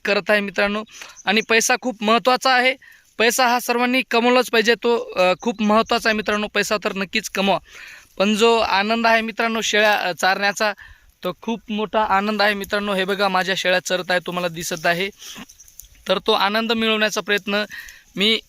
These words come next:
करत आहे. तर ह्या प्राण्यांना जीव लावणं, त्यांच्यासोबत असं, अ, तसे, अ, जसे ह्या शेळ्या खेळत आहे मित्रांनो, हे पिल्ले खेळत आहे, तसं त्यांच्यासोबत खेळणं, त्याच्यामध्ये मित्रांनो असं रंगून जाणं,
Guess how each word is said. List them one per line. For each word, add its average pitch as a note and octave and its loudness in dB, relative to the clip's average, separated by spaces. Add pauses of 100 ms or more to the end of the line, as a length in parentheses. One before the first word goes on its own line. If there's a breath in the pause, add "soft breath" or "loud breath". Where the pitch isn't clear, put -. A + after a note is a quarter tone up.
करत G3+ 0
आहे. - -12
तर G3 0
ह्या G3+ 4
प्राण्यांना G3+ -2
जीव E3 -2
लावणं, G3+ 2 (600 soft breath)
त्यांच्यासोबत G#3 0
असं, G#3+ 0 (760)
अ, F#3 -4 (440)
तसे, A3 2
अ, F#3+ 4
जसे G#3 4
ह्या G3+ 2
शेळ्या A3 4
खेळत G#3+ 0
आहे G#3+ 2
मित्रांनो, G#3 -2
हे G3 -2 (100)
पिल्ले G#3 4
खेळत G3 0
आहे, F#3+ 4 (640 loud breath)
तसं A3 0
त्यांच्यासोबत A3+ 2 (100)
खेळणं, G#3+ 2 (500 loud breath)
त्याच्यामध्ये A#3 2
मित्रांनो A#3+ 0
असं A3+ 0
रंगून A3+ 2
जाणं, A#3+ 2